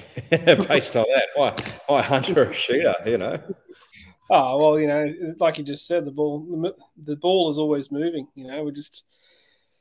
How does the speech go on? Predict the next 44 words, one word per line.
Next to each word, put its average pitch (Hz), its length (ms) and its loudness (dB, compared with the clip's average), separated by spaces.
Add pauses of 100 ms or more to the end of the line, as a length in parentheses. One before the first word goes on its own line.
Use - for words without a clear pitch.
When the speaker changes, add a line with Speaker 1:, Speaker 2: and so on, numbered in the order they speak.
(260)
Speaker 2:
it's, 165 240 0
um, 160 360 2 (360)
hunting 190 340 0
industry 165 400 -4
is 135 160 -10
just - 180 -10
changing 147 560 -2
at 156 100 -20
the 139 80 -12
moment 170 380 -4
a 151 60 -8
lot, 175 260 -2 (180)
and, 151 280 -6
um, 139 360 -6 (100)
thermals 160 360 -4
is - 320 -16 (340)
leading 160 400 -4
the 143 60 -12
charge, 151 520 -4 (100)
and, 135 300 -10
um, 135 280 -6 (680)
it's 151 180 -6
scary. 180 360 6
I, 175 80 10
I, 185 460 4
you 175 80 -8
know, 160 240 0
I, 160 380 -2
I - 20 2
do 156 140 -4
have, 147 180 -4 (180)
uh, 147 360 -4 (100)
for 151 80 -8
the 135 60 -10
people 151 260 -8
who 139 100 -8
don't 147 240 -6
know, 156 220 -6
I 139 60 -8
do 143 220 -10
have 139 140 -10
a 139 60 -14
thermal, 165 440 -6
and, 139 140 -8